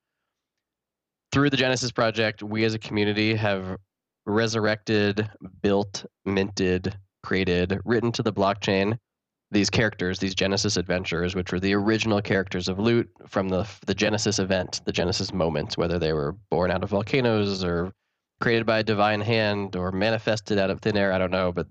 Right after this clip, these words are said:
these were the Genesis characters. We minted them, we created them, and that, that game is still underway.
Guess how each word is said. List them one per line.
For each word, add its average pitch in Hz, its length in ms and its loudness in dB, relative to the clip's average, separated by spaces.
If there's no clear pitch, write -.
these 101 220 0
were 95 80 0
the 90 60 0
Genesis 90 380 0
characters. 113 400 0
We 95 120 -2
minted 117 280 0
them, 104 160 0
we 98 80 -2
created 92 320 -2
them, 90 380 0
and 78 120 0
that, - 80 -4
that 95 160 0
game 95 220 0
is 87 80 -2
still 87 180 0
underway. 87 460 0